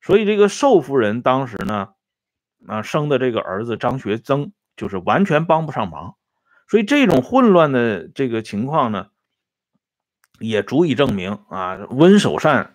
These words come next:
在一九八四年的那个回忆是根本啊，啊，不可能存在的啊，大家来不及想这是谁干的。首先一点，先把这个，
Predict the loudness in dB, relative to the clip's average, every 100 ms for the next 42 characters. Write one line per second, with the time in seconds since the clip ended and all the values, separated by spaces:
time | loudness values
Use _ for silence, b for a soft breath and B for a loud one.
0 | -2 0 0 -4 -4 0 -2 -2 -6 -6
1 | -6 -6 -6 -8 -10 -10 -10 -12 _ _
2 | _ _ _ _ -12 -2 -2 0 2 2
3 | 2 -2 -4 -12 -14 _ _ -8 -8 -4
4 | -4 -4 -8 -2 -2 0 0 0 -2 -8
5 | _ _ -12 -12 -12 _ -2 0 2 2
6 | 2 2 4 2 2 -2 -2 -4 -6 -6
7 | -6 -6 -6 -2 -2 -2 -10 b b b
8 | b -2 2 4 6 4 2 -4 -4 -2
9 | -2 0 -2 -2 -4 -2 -4